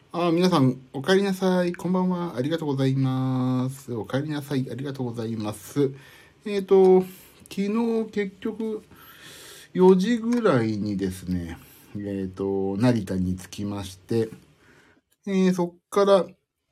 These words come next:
えーっと、成田？成田から、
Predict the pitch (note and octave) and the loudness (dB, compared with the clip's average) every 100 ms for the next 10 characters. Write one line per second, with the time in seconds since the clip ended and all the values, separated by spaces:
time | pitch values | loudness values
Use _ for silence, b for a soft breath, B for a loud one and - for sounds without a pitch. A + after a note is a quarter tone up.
0 | _ _ _ _ _ C#3 B B G#2+ G#2 | _ _ _ _ _ -20 B B -10 -8
1 | G2 F#2 F#2 D#2+ D#2+ - - E2 C3 C#3+ | -6 -6 -8 -14 -14 -14 -12 -6 -2 -2
2 | - _ _ _ E2 F2+ D3+ - _ _ | -2 _ _ _ -10 -8 -10 -12 _ _
3 | _ _ _ b b b b _ _ D3+ | _ _ _ b b b b _ _ -6
4 | C#3 G2+ F#2 - F#2+ G2 G#2+ G#2 | -6 -6 -10 -10 -8 -6 -4 -4